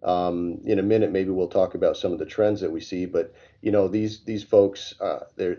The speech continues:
they're dealing with an insurance landscape that is changing and wanting them to contribute more and more dollars towards their roof. So these homeowners are becoming much more educated about the value of having a high-performing, uh, material that's,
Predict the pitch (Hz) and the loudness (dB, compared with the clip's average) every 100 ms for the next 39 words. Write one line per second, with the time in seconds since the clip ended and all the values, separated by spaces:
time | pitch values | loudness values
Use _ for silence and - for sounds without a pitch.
0 | - 90 104 107 101 87 82 - 95 95 | -6 -6 0 0 2 -2 -6 -10 -8 -4
1 | 127 127 113 98 92 - - - 98 95 | -2 -2 0 0 -2 -10 -14 -2 -2 -2
2 | - 87 - 85 78 - 156 160 - 87 | -4 -4 -2 -4 -4 -4 0 0 0 -4
3 | 85 _ _ _ _ 101 95 92 92 104 | -6 _ _ _ _ -4 -4 -2 2 2
4 | 98 95 101 90 - 87 113 95 87 92 | 2 2 0 -2 -10 -6 -6 -4 -8 -2
5 | 98 98 92 90 92 95 92 85 - 95 | 0 0 0 -2 0 0 0 -2 -4 -4
6 | 87 87 95 123 95 - _ _ - - | -2 -4 0 0 0 -4 _ _ -12 6
7 | 101 95 90 - - 98 117 131 127 143 | 8 8 4 -4 -16 -8 -4 2 4 6
8 | 123 104 98 95 101 110 101 95 110 - | 4 4 0 -2 0 0 0 2 0 2
9 | 113 107 107 98 104 92 92 92 - 90 | 4 6 4 0 -2 0 0 0 0 0
10 | 95 101 92 87 98 95 87 82 98 101 | 4 4 2 -2 0 -2 -2 -4 0 -2
11 | 92 95 - 95 90 90 87 - _ - | 0 -6 -4 -4 -2 -4 -6 -10 _ -6
12 | 90 87 - 107 98 85 - - _ 98 | -4 -4 2 2 4 2 -2 -16 _ -2
13 | 85 - | -2 -6